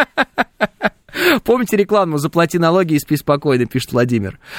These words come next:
Она коуч, по сути, вещь полезная, заряжает. <laughs> Ой, Виталий, Виталий. Ой, Виталий, очень полезная вещь. Послушайте,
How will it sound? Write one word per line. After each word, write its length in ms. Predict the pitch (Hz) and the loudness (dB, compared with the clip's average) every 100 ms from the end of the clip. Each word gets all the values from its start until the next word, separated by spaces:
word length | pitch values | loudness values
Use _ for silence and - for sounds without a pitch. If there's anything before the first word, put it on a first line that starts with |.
| - - | -12 -2
Она 300 | 165 220 240 | 0 2 0
коуч, 400 | - 262 165 - | 2 2 2 0
по 120 | 160 | -2
сути, 420 | - 240 220 196 170 | -2 -2 2 2 2
вещь 380 | 165 214 208 - | 2 2 0 -4
полезная, 640 | 175 170 214 196 156 123 113 | 0 2 2 2 -2 -2 0
заряжает. 680 | 156 175 180 196 156 135 - | 2 2 2 2 0 -2 -4
<laughs> 80 | - - - 392 370 605 403 440 381 381 - 381 359 1077 359 302 - 359 320 _ - 254 _ 254 240 - 349 330 302 269 - | -2 0 2 2 2 0 0 0 0 0 0 -2 -2 -2 -4 -4 -2 -2 -2 _ -2 -2 _ -4 -4 -4 0 0 0 -2 0
Ой, 420 | 240 277 285 262 | 2 4 4 2
Виталий, 800 | 226 220 - 254 277 269 233 190 | 2 0 0 0 2 2 2 2
Виталий. 1120 | 175 175 - 190 247 247 240 202 170 131 104 - - - - - - | 2 0 2 2 4 4 2 2 2 2 -2 -10 -20 -20 -20 -12 -2
Ой, 240 | 160 240 | 0 2
Виталий, 680 | 208 185 170 185 190 160 127 | 2 2 2 4 4 2 0
очень 460 | - 147 170 190 175 | -2 0 0 0 0
полезная 520 | 175 175 170 170 175 | 2 2 2 2 2
вещь. 360 | 160 123 - - _ - | 4 2 -2 -16 _ -2
Послушайте, 720 | 156 247 214 - 113 104 | -2 0 -2 -2 -4 -4